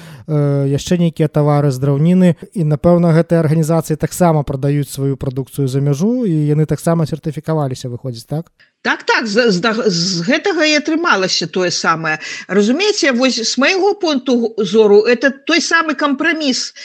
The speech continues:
Speaker 2: недобры, тое ж самае, што, э, сертыфікаваць, э, нацыянальныя паркі, прыродаахоўныя тэрыторыі,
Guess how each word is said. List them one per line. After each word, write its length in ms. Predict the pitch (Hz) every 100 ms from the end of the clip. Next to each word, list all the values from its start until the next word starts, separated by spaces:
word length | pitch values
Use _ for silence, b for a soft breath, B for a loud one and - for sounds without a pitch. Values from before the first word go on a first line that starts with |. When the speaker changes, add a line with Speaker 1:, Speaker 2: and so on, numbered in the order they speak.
| B
Speaker 2:
недобры, 540 | - 226 214 226 185 185
тое 220 | 269 285
ж 40 |
самае, 380 | - 311 254 254
што, 320 | 247 - 233 214
э, 1200 | - 226 - 196 208 214 208 208 202 196 190 190
сертыфікаваць, 1120 | - 269 277 302 330 - 311 277 208 - -
э, 320 | 208 196 196
нацыянальныя 720 | 202 226 262 254 247 233 233
паркі, 480 | 226 415 466 - 247
прыродаахоўныя 720 | 220 226 220 220 220 214 196
тэрыторыі, 640 | 165 196 185 180 165 156